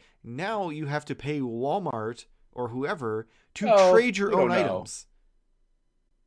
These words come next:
Speaker 2: We, we don't know. I mean, you, we don't know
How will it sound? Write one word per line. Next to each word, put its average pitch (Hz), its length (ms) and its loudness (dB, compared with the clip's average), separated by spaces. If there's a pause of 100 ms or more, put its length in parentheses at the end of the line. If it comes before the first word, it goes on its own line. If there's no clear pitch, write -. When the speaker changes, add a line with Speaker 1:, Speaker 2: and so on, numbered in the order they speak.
(240)
Speaker 2:
We, 185 400 -10
we 208 160 0
don't 143 220 6
know. 104 200 0
I 123 140 4
mean, 156 260 0
you, 175 260 -2 (320)
we 190 140 -2
don't 208 160 6
know 185 120 8